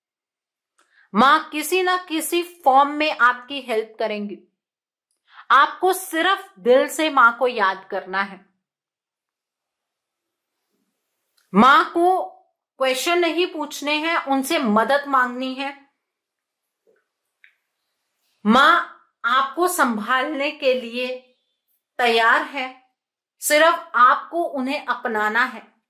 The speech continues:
आपके इमोशंस, जिनका आपको बहुत दुख है कि लोग आपके इमोशन से खेल जाते हैं, लोग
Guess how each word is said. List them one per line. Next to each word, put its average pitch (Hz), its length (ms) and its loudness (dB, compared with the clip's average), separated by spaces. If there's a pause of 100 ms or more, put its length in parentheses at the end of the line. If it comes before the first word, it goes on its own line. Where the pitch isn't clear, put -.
(2750)
आपके 339 400 2 (160)
इमोशंस, 254 720 0 (1900)
जिनका 277 460 2 (920)
आपको 254 300 0
बहुत 269 300 2
दुख 233 320 -8
है 214 180 -10 (380)
कि 262 140 -4
लोग 240 260 6
आपके 262 300 2
इमोशन 254 540 -4
से 269 140 -4
खेल 233 300 -6
जाते 220 380 0
हैं, 220 300 -10 (420)
लोग 285 440 4